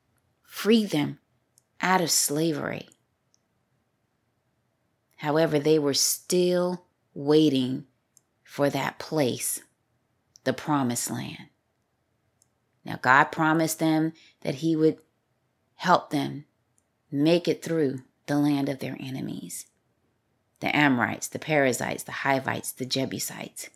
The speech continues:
And so they were,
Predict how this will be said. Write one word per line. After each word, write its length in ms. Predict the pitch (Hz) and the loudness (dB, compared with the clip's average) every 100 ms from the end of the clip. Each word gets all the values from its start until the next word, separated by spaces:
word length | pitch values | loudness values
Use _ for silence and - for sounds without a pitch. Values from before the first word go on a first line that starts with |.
| _ _ _ _ _ _ _ _ _ - _ - | _ _ _ _ _ _ _ _ _ -20 _ -2
And 140 | 143 | 0
so 460 | - 147 127 143 147 _ - - - - | 2 2 2 -2 -8 _ -20 -20 -20 -2
they 440 | 131 135 147 160 180 | 2 4 4 2 -6
were, 260 | - 131 139 | -8 -4 -2